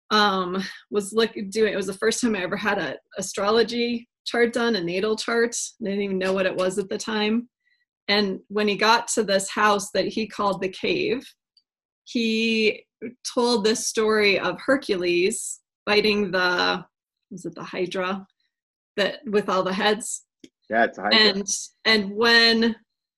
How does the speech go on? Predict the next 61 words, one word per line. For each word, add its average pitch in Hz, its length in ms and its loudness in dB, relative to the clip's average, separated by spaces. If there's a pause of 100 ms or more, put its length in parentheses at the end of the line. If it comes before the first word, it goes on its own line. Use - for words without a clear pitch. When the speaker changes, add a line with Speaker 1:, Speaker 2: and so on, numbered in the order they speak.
Speaker 1:
he, 214 420 -4
he 240 180 -2
does 254 280 4
these 254 220 2
certain 233 340 2
things, 202 300 -2
he 214 60 4
has 208 180 0
to 220 100 -2
surrender 220 920 2
to 233 160 -2
win. 185 380 -2
He 196 140 -4
has - 180 -6
to 220 60 -6
do 220 120 0
all 240 140 6
these 285 200 0
things 254 220 2
are 202 100 0
completely 277 580 2
against 226 360 0
his 214 160 -2
nature. - 500 -8 (360)
Speaker 2:
Right, 185 140 -4
Speaker 1:
The 220 80 2
things 247 280 2
that - 180 2
he 254 160 0
would 196 200 4
Speaker 2:
counterintuitive - 40 -10
Speaker 1:
never 254 560 2
Speaker 2:
behavior. - 260 -8
Speaker 1:
do. 247 80 -16 (520)
Speaker 2:
Yeah. 85 180 -4 (220)
Speaker 1:
And 226 440 4
look 294 220 4
at - 200 -4
it. - 180 -10
He - 140 -2
has 240 220 2
to - 80 0
look 233 300 2
at - 220 -2
it, - 120 -16 (120)
which 202 200 -4
again, 233 320 2
he 202 120 -2
would 196 200 -4
never, 220 420 0
ever, 208 480 0
it 196 100 -2
was - 180 -6
so 240 180 0
ugly, 220 280 0
he 214 140 -4
didn't 208 220 0
wanna 190 180 -4
look 254 240 -4
at 190 200 -4
it. - 120 -10